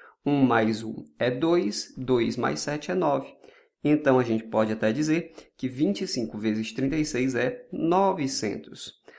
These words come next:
Nessa multiplicação, vinte e cinco e trinta e seis são fatores e o resultado a gente diz que é o produto, beleza?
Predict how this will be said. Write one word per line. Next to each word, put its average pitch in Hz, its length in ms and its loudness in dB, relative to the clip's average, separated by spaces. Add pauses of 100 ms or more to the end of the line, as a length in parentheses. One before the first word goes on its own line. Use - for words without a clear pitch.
(180)
Nessa 123 260 0
multiplicação, 156 720 2
vinte 139 280 -4
e 123 40 -4
cinco 120 320 0
e - 20 -4
trinta 117 280 0
e 110 80 0
seis 104 260 -4
são 110 160 -4
fatores 156 880 0 (100)
e 117 60 -4
o 127 60 -2
resultado 135 600 2
a 123 40 -2
gente 123 260 -2
diz 127 220 -4
que - 100 -8
é 113 60 2
o 131 260 0 (380)
produto, 147 680 2 (220)
beleza? 135 640 2